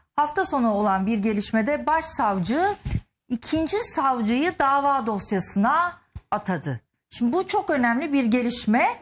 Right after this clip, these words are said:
Bir bu, bunu Hasan hocama soracağım ama ikinci olarak da,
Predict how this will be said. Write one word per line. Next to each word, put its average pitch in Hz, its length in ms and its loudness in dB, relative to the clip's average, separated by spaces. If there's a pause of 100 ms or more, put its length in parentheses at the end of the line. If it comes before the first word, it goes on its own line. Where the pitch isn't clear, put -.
(240)
Bir 247 280 2
bu, 359 220 2
bunu 247 300 2
Hasan 233 240 0
hocama 226 280 2
soracağım 247 400 0
ama 185 300 0 (420)
ikinci 330 460 -4
olarak 220 600 -2
da, 247 280 -2